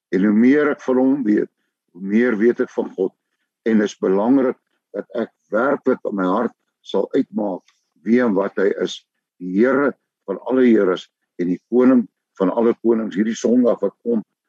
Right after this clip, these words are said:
gaan ek praat oor Jesus, uh, in op-, uh, hoe dat hy voortkom in Openbaring. En dit is eintlik, uh, wonderlik, wat mense nie besef nie. Uh, Openbaring, die Bybel sê dit is die,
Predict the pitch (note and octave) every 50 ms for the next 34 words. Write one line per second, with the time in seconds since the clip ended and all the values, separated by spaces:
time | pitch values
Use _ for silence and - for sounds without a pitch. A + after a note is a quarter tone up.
0 | _ _ _ - G2+ G2 F#2+ - _ - A#2 C3+ C3 B2+ A#2+ - - G#2+ G2 F2+
1 | D#2+ F2 - B2+ A#2+ - - G#2 - - - _ _ _ _ _ _ - F#2 F2+
2 | E2+ - - - G#2+ G#2 A2 A#2 G#2+ G2+ - _ _ _ _ - E2+ E2+ D#2+ G2
3 | G#2 A#2 A#2 A2+ - - G#2+ G2 - - G2 G#2 - A2 - _ - B2+ C3 A#2+
4 | - _ - A2+ G#2+ G2 F2 - _ _ _ _ _ - A2 B2 A2 A2 F2+ -
5 | G2+ F2+ E2 D2 E2+ G2 G#2+ A#2+ A#2+ G#2+ F2 D#2 D2+ - - B2 A2+ A2 A2 -
6 | A#2 G#2 - - A#2+ A2+ A2+ A2 G#2 - _ _ _ _ _ _ _ _ - -
7 | E2 E2 D#2 D2+ D#2+ G#2 B2 B2+ C3 A#2+ G#2 F2 D#2+ - G2+ F#2+ - G2 A#2 C3
8 | D3+ C#3 - C#3 C#3 C3 G#2+ A2+ - - C#3+ C#3 B2 - - - B2+ - - _
9 | _ _ _ _ _ _ _ _ - A2 G#2+ - - B2 G#2+ F#2+ G#2 G#2+ F#2 G#2+
10 | A2+ C3+ E3 E3 C3 A#2 G#2+ F#2+ A#2+ B2+ C3+ B2 B2+ A#2 - - B2+ B2+ A2+ A2+
11 | G#2+ - - G#2 - - - G#2 F#2+